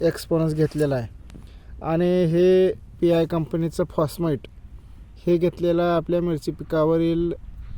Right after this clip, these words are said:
लाल कोळी तसेच थ्रिप्स, पांढरी माशी ह्याच्यासाठी घेतलेलं आहे. आणि हे जे नागार्जुन कंपनीचे इंडेक्स घेतलेलं आहे.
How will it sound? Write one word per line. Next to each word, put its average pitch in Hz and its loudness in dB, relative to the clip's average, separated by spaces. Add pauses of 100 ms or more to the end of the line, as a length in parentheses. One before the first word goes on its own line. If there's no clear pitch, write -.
(500)
लाल 156 2
कोळी 165 0 (1300)
तसेच 160 -2
थ्रिप्स, 165 2
पांढरी 156 2
माशी 156 2 (560)
ह्याच्यासाठी 151 0
घेतलेलं 131 0
आहे. - -12 (580)
आणि 180 2 (720)
हे 165 4
जे 185 6
नागार्जुन 160 0
कंपनीचे 156 -2
इंडेक्स 151 0
घेतलेलं 127 -6
आहे. - -14